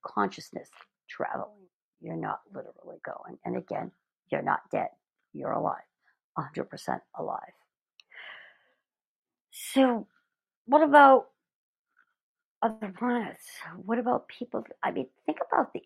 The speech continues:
alien type thing. Everybody pictures the same thing. Everybody that has had encounters, and years and years and years back, always draws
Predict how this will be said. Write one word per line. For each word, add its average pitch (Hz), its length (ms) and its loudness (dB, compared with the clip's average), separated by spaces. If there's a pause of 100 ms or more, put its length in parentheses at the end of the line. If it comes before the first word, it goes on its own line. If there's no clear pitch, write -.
(220)
alien 196 420 -10 (120)
type - 240 -4
thing. - 160 -10 (160)
Everybody 180 920 -6 (560)
pictures - 400 -14 (380)
the - 80 -18 (100)
same - 260 -6
thing. - 180 -6 (640)
Everybody 247 400 0
that 226 120 -4
has 220 140 -6
had 214 180 0
encounters, 202 600 -4 (160)
and 214 200 0 (160)
years 254 380 -2
and 185 220 -8
years 233 320 -2
and 87 100 -10
years 107 320 -6
back, 71 300 0 (680)
always 165 560 -4
draws 151 420 0